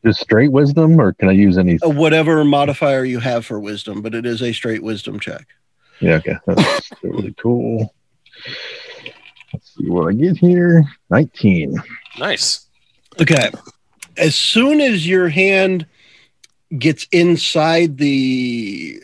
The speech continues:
Speaker 2: specifically glowy part, uh, you feel a cold, but you also feel a knowledge that the, the spirit of the mayor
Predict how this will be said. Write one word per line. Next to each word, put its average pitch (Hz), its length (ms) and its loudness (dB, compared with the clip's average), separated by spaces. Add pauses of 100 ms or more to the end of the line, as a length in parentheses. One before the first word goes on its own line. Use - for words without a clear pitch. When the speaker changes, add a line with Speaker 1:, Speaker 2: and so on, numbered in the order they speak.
(160)
Speaker 2:
specifically 156 840 0
glowy 139 480 2
part, 214 420 -4 (1160)
uh, 127 340 2
you 160 160 2
feel 170 240 2
a 139 60 0
cold, 202 600 0 (520)
but 165 140 2
you 160 160 2
also 175 360 0
feel 151 500 0
a 135 540 -2 (1000)
knowledge 143 840 2
that 127 440 0 (480)
the, 131 480 0
the 127 160 -4
spirit 143 640 -2 (480)
of 127 240 -2
the 135 80 -2
mayor 127 540 0